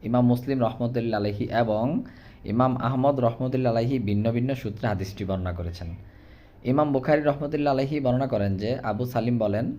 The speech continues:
নবী করিম সাল্লাল্লাহু আলাইহি সাল্লাম বলেছেন, "যে ব্যক্তি অন্যায়ভাবে সামান্য একটু জমিও দখল করবে,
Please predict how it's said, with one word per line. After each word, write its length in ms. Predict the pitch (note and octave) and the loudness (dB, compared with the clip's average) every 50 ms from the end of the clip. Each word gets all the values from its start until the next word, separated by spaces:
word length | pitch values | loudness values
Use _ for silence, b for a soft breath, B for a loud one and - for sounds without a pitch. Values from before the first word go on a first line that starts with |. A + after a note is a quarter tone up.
| - - - | -10 -10 -4
নবী 240 | G#2 A2+ A#2+ C3 C3+ | -2 0 0 0 0
করিম 220 | C#3 C#3+ D3 D3+ | 0 -2 -2 -2
সাল্লাল্লাহু 600 | D3 - B2 A2+ A#2 A#2 A#2 B2 C3 C3+ C#3+ C3+ | -2 0 0 0 0 2 2 2 2 2 2 2
আলাইহি 300 | B2 A#2+ B2 A#2+ B2 C3+ | 4 4 4 2 0 0
সাল্লাম 300 | B2+ - B2+ B2+ C3 C3 | -2 -2 -2 0 0 0
বলেছেন, 480 | B2+ B2+ B2+ B2+ - D#3+ D#3 F3+ G#3+ B3 B B B B B B - | 0 0 0 0 0 0 0 0 -2 -6 B B B B B B -12
"যে 220 | F#2 G2 A#2 B2+ C3 | -2 2 2 2 4
ব্যক্তি 360 | C#3+ C#3+ C#3+ - - D#3 - | 2 0 -2 0 -2 -2 0
অন্যায়ভাবে 680 | - B2+ B2+ C3+ C#3 D3+ D#3+ D#3 D3+ C#3 B2+ B2 D3 D3+ | 2 0 0 2 2 2 0 2 2 2 2 2 2 0
সামান্য 540 | D3+ - A#2 G#2+ G#2 A2 B2 C3+ C#3+ C#3+ B2+ | -2 -4 -4 -4 -2 -2 -2 0 0 -2 -2
একটু 360 | C3 B2 B2 B2+ - - C3+ C3 | -2 -4 -6 -6 -2 0 0 0
জমিও 400 | A#2+ A#2+ B2 C3 C#3+ D3+ D#3 D3 | 2 0 0 0 2 2 2 4
দখল 340 | A#2+ A2+ A#2 - B2 A#2 | 4 2 4 4 2 2
করবে, 520 | G#2 G2+ F#2+ F#2 F#2 F#2+ G#2+ B2+ F3 F3+ | 2 0 0 0 0 0 2 2 2 0